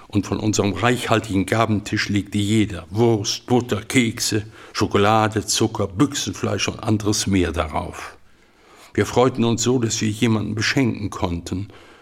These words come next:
und wurden dabei selbst wieder Kinder. Mit Oma und den Kindern scherzten wir,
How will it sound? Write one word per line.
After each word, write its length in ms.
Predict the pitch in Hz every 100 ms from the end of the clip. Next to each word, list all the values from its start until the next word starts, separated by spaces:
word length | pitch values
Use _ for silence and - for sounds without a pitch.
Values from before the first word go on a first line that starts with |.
| - _ _
und 180 | - -
wurden 240 | 98 87
dabei 240 | 90 92 95
selbst 460 | 90 87 - -
wieder 180 | 90 82
Kinder. 680 | 80 - 80 78 78 - - _ _ _ _ _ _ _ _ - -
Mit 160 | 101 107
Oma 300 | 139 139 123
und 160 | 104
den 140 | 107 104
Kindern 380 | 135 135 120
scherzten 680 | 107 - 127 117 - - 98
wir, 300 | 85 85 85